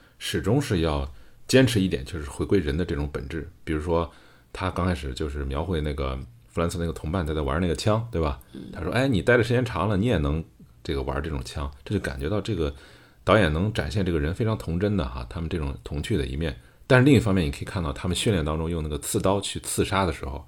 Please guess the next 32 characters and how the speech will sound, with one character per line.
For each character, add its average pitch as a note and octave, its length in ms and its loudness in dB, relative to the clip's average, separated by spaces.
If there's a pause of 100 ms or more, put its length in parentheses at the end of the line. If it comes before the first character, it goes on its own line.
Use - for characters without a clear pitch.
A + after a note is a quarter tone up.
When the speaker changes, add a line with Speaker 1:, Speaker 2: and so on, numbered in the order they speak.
(540)
Speaker 1:
所 A2 200 10
有 A#2+ 60 12
的 G2 140 8
人 D2 260 2
都 E2 100 -2
是 D#2 120 -4
被 E2+ 100 0
迫 D#2+ 140 -2
去 D#2 180 -6
参 - 240 -2
与 E2+ 80 0
的 D2+ 80 -6
这 D3 100 -2
种 G2 140 2
行 C#2+ 260 -4
为 C2 220 -4 (220)
啊， D2 200 -8
这 G2 120 -2
是 E2+ 100 -2
一 E2 140 0
个 D#2+ 160 0
非 - 200 -6
常 D#2 80 -6
强 D2+ 220 -8
烈 D2+ 100 -2
的 C#2 80 -6
一 C2+ 140 -10
个， C#2 180 -6 (440)
一 D#2+ 100 -8
个 D#2+ 80 -2
对 A#2+ 160 8
比。 - 180 -6